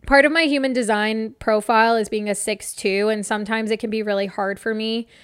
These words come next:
to wanna share tips and things right away. Like, I feel like I have to, like, see things fully through or go through things fully through before doing it.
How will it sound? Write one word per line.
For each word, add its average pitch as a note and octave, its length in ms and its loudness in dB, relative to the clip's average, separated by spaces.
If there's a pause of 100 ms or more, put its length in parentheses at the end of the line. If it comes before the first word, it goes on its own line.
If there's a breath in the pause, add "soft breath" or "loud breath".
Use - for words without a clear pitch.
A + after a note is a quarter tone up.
(280 soft breath)
to C#4 180 -2
wanna C#4 300 2
share C#4+ 300 2
tips - 460 -4
and C#4 200 -6
things D4 300 -2
right C#4 180 4
away. C#4+ 280 4
Like, A#3+ 160 0
I G3+ 80 -2
feel A3 180 -2
like A3 100 0
I A3 100 0
have G#3+ 160 -4
to, A3+ 120 -2
like, G3 260 -4
see A3 320 -4
things G#3+ 380 -6
fully G#3 340 -2
through G3+ 280 -4
or G3 160 -2
go F#3+ 260 0
through G#3+ 220 -2
things A3 260 -4
fully A#3 260 0
through A#3 220 0
before A3+ 320 -2
doing A#3 320 0
it. A#3+ 240 0